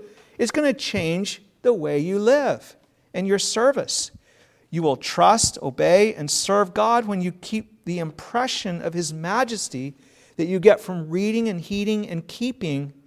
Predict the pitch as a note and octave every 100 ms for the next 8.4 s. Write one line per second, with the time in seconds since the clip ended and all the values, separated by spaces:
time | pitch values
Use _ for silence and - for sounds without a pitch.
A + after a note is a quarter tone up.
0 | _ _ _ _ F3 E3+ E3+ E3+ E3 D3+
1 | - E3+ A#2+ - _ _ _ _ _ _
2 | _ _ _ - _ _ _ _ _ F3+
3 | F3+ E3 - A#3+ A#3+ - A#3+ G3+ F#3+ D#3+
4 | F3+ A3 A#3 G#3 - C3+ D3+ D#3+ D#3+ D3
5 | F#3 F#3+ F#3+ D3+ D#3+ D#3 - G3 A3 D#3+
6 | D3+ F#3+ E3+ D3+ F3+ G#3 F#3+ D#3 F3 A3+
7 | A#3 - E3+ D#3+ D#3+ B2+ D3 D3+ D3+ C#3
8 | B2+ B2+ C3 -